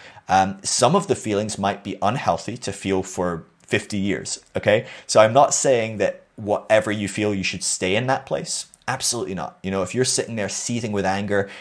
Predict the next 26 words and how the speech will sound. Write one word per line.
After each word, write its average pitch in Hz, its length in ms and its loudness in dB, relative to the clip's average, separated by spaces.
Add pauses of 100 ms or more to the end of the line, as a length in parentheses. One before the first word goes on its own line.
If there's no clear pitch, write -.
it's - 80 -20
probably 143 320 -4
not 80 140 -6
healthy 82 320 -4
for 85 100 -10
you 80 60 -6
if 76 80 -10
you're 78 80 -10
still - 180 -6
seething 87 320 -2
with 80 100 -2
anger 80 280 0
in 73 80 -10
fifty 85 300 -10
years, 78 360 -8
right? 80 120 0
Hopefully 113 560 -2
you've 87 240 -6 (440)
fi-, 127 240 2
figured 117 280 0
out 101 180 6
a - 20 0
way 92 140 0
to 92 100 -10
f-, - 220 -14 (320)
to 85 240 -6